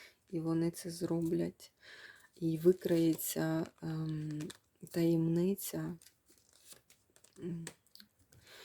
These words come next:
викриється така таємниця, що відбувалося в місцях утримання. Ворог цього не хоче.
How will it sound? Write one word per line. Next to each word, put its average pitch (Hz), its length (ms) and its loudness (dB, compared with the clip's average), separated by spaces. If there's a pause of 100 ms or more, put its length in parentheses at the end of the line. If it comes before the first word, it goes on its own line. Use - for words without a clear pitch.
(320)
викриється 170 880 2
така - 340 -8
таємниця, 165 840 -2
що - 420 -2
відбувалося 170 1300 -2 (1600)
в 160 920 -2 (680)
місцях 170 1000 -2 (540)
утримання. 160 920 0 (920)
Ворог 175 440 2
цього 170 400 -4
не 175 160 2
хоче. 175 720 -6